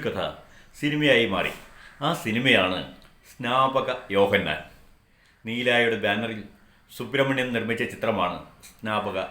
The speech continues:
യോഹന്നാൻ. അക്കാലത്തുണ്ടായ മറ്റു ചിത്രങ്ങളായിരുന്നു കലയും കാമിനിയും,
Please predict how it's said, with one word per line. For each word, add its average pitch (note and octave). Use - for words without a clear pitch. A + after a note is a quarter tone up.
യോഹന്നാൻ. D#2
അക്കാലത്തുണ്ടായ F3
മറ്റു D#3
ചിത്രങ്ങളായിരുന്നു D#3
കലയും D#3
കാമിനിയും, C3+